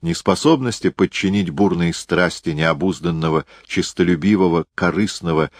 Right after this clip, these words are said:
и властолюбивого сердца велениям патриотического долга. Бурная шумливость общества,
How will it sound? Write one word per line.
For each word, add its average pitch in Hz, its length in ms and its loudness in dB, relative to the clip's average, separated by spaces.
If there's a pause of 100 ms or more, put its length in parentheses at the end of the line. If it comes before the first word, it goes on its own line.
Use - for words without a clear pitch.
(100)
и 95 180 0
властолюбивого 85 960 2
сердца 101 640 -2 (240)
велениям 82 800 0
патриотического 82 1080 -4
долга. 65 520 -4 (1300)
Бурная 185 460 8
шумливость 147 640 4
общества, 104 640 2